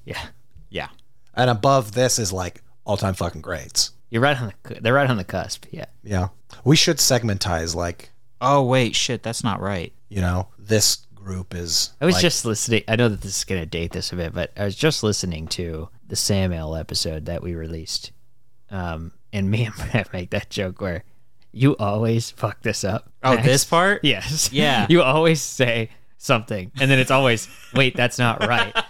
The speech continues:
Speaker 1: Like, minutes later, <laughs> and me and Brett were making the "I think you should leave" joke of, like, "Figure out what you do." <laughs> And then Brett said, "You've had so much time to figure this out."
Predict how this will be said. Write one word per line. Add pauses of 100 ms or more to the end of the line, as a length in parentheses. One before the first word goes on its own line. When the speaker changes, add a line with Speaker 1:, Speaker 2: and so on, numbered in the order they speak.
Speaker 1:
Like,
minutes
later,
<laughs>
and
me
and
Brett
were
making
the
"I
think
you
should
leave"
joke
of, (800)
like,
"Figure
out
what
you
do." (200)
<laughs> (880)
And
then
Brett
said,
"You've
had (180)
so
much
time
to
figure
this (100)
out."